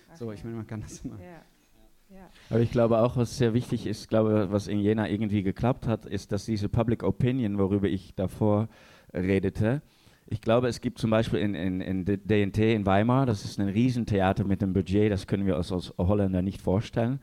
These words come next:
Speaker 3: Das D N T hat, glaube ich, vierzehn Millionen pro Jahr, ähm, und hat auch eine eigene Philharmonie in wirklich einer Kleinstadt. Ich glaube, Weimar ist re-, wirklich nicht so groß. Ich, so ähnlich wie Zwolle, ne, ich <laughs> weiß nicht, wie groß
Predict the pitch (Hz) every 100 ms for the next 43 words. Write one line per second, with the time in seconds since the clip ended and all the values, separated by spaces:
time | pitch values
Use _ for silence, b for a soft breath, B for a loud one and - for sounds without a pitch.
0 | B B B B - 104 98 107 98 98
1 | 101 92 87 117 - 104 98 98 98 98
2 | 95 98 123 113 - 98 95 95 131 151
3 | b b b b b b _ - 92 92
4 | 92 90 92 101 101 104 73 101 - -
5 | 98 92 85 104 101 92 107 95 95 107
6 | 113 107 123 127 110 107 107 98 113 127
7 | 131 143 - - - _ - 101 107 101
8 | 101 104 95 98 - - 101 107 98 107
9 | 107 95 110 - 127 123 120 139 - -
10 | - _ _ b b b b b b _
11 | _ - - 98 101 98 - 95 104 113
12 | 143 147 110 107 - - - - - -
13 | - - 117 - 147 -